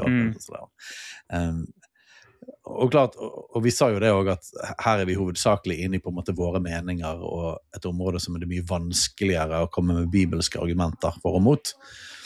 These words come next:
Speaker 1: Men når vi skal, hvis vi skal dra det litt mer på, på en måte seriøs, liksom, bli litt mer seriøse da, ehm,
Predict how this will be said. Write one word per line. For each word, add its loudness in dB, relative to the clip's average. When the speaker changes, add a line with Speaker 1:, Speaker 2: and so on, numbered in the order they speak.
Speaker 1:
Men 6
når 6
vi 6
skal, 2
hvis 2
vi -2
skal 4
dra 6
det 2
litt 4
mer 6
på, -6
på -4
en 0
måte -4
seriøs, 2
liksom, -2
bli 4
litt 2
mer 2
seriøse 2
da, 4
ehm, 4